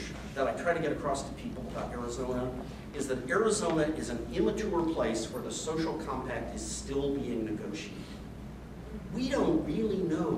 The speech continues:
what is included in the social compact in Arizona. You know, the social compact is that notion that in order to run an orderly society, each of us has to surrender some measure of our personal rights.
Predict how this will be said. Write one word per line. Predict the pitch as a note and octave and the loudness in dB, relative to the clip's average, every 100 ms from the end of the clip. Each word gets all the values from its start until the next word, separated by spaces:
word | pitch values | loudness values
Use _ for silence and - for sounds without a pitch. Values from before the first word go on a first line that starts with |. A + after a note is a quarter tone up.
| - | 0
what | B2+ B2 - - - | -2 -4 -6 -8 -6
is | - | -4
included | C3 B2+ A#2+ G#2 - A2 | -4 -4 -4 -4 -4 -4
in | G#2+ G#2+ | -4 -4
the | |
social | - G#2+ G#2 | -4 -4 -6
compact | - - - - - - | -8 -8 -10 -10 -10 -10
in | - - | -10 -10
Arizona. | - - - - - - - - - - - E3+ | -10 -12 -12 -10 -10 -10 -10 -12 -12 -10 -8 0
You | |
know, | D3+ | 2
the | D3+ | 4
social | D3 F#3+ - | 2 0 0
compact | E3+ E3+ E3 D3 | 2 4 4 2
is | C#3 | 4
that | C3+ C3+ | 4 4
notion | C3+ D3 D#3+ - A#2+ | 6 8 8 6 4
that | A2 | 2
in | A2+ | 2
order | C3 C3+ | 2 2
to | A#2+ | 2
run | A2+ A#2 C3+ | 2 4 4
an | D3 C3 | 6 4
orderly | C3+ C3+ C3 B2 | 4 4 2 0
society, | - - - - C#3 A#2 | -2 -2 2 4 4 2
each | A#2+ C3+ D3 | 2 2 2
of | B2 | 0
us | - | 2
has | B2+ - | 0 -2
to | - | -4
surrender | - B2 C3 C3 | -4 2 2 2
some | B2 B2 A#2+ | 0 0 0
measure | A#2+ A#2 | 0 0
of | A2 | 0
our | |
personal | G#2+ G#2+ - D3 - | 0 -2 -2 -2 0
rights. | D#3 D3+ D3+ D3+ - | 4 4 4 0 -4